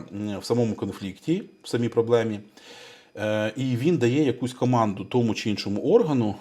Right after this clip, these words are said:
як правильно треба діяти в даній ситуації. Ну і, звичайно, є фаза, коли організм уже з цього конфлікту виходить.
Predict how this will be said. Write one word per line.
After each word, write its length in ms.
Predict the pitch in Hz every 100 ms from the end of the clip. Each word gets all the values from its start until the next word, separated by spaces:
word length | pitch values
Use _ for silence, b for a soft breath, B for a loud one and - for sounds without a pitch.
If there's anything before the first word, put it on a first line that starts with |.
| -
як 380 | 90 131 160 -
правильно 720 | - 113 123 151 185 202 202 - _ _
треба 340 | - 147 120
діяти 460 | 98 127 170 143 120
в 160 | -
даній 240 | 101 113 104
ситуації. 600 | - 107 82 - - 78 _ b b b b b b b
Ну 140 | 254 233
і, 60 |
звичайно, 400 | 127 123 196 196
є 120 | 123 113
фаза, 340 | 147 185 123
коли 200 | - 113
організм 460 | 107 110 151 139 107
уже 360 | 101 123 135
з 100 | -
цього 300 | - 113 104
конфлікту 420 | - 95 143 -
виходить. 500 | 104 - 82 - -